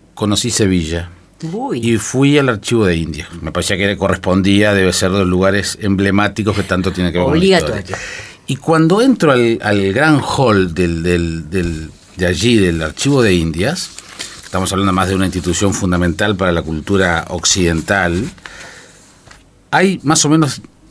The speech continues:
Speaker 1: no más de diez bustos de, de personalidades.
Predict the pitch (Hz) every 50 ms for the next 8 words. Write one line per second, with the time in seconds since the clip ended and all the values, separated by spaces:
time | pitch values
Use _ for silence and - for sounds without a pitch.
0 | - - 127 147 160 165 156 135 131 123 117 131 151 151 107 98 90 82 - -
1 | - - 85 85 - - - - - _ - 98 95 98 98 98 92 90 92 87
2 | 101 87 - 101 90 - 101 98 95 95 92 95 95 95 92 87 82 82 82 80
3 | - -